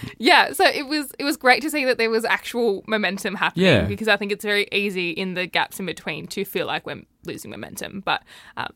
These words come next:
Speaker 1: yeah, so that was one amazing thing that has already come from the plenary, and I'm so excited to see what else comes.
Speaker 2: That's awesome. Um, I was thinking maybe,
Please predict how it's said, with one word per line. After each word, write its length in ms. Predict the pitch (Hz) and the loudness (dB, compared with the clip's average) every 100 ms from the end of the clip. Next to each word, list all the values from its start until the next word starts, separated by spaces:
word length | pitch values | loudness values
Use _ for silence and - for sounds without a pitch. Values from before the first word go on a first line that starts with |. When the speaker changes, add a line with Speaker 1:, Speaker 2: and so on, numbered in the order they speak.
| 220 | 2
Speaker 1:
yeah, 200 | 247 - | 4 4
so 140 | - | 4
that 120 | 247 247 | 4 4
was 100 | 247 | 4
one 120 | 233 | 2
amazing 340 | 214 196 196 | 2 0 -2
thing 240 | 190 185 180 | -4 -6 -4
that 140 | 170 | -4
has 120 | 202 - | -4 -4
already 280 | 185 180 | -4 -4
come 160 | 185 - 185 | -4 -10 -10
from 120 | 196 | -10
the 60 | |
plenary, 380 | 180 - 190 170 | -12 -10 -10 -8
and 200 | 165 175 | -6 -4
I'm 140 | 170 180 | -4 -2
so 140 | 214 | 0
excited 360 | 185 - 139 180 | -2 -2 -8 -8
to 40 | |
see 140 | - - | -12 -12
what 160 | - - | -14 -18
else 120 | - | -20
comes. 360 | - - - _ | -20 -20 -20 _
Speaker 2:
That's 140 | - 117 | -6 -4
awesome. 280 | 120 - - _ _ - - _ - | -4 -6 -14 _ _ -20 -20 _ 2
Um, 400 | 143 143 143 147 _ - | 6 6 4 -4 _ -20
I 260 | - - | -12 -2
was 80 | 160 | 2
thinking 260 | 247 226 170 | 2 2 4
maybe, 460 | 180 226 196 131 | 6 6 4 2